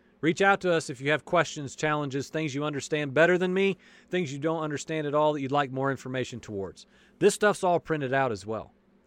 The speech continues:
I, I, I email it to anyone who asks. I'll even mail it in an envelope in a mailbox if you would prefer.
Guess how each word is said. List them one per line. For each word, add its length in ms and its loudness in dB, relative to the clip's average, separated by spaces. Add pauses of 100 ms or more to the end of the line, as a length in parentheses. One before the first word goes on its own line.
(240)
I, 240 -2
I, 160 2 (180)
I 180 0
email 320 2
it 80 0
to 80 -6
anyone 340 -2
who 160 -2
asks. 340 -12 (680)
I'll 120 4
even 220 2
mail 260 4
it 80 2
in 140 -2
an 140 -4
envelope 560 0 (100)
in 120 -4
a 40 0
mailbox 680 0
if 160 -8
you 80 -4
would 120 -4
prefer. 320 -18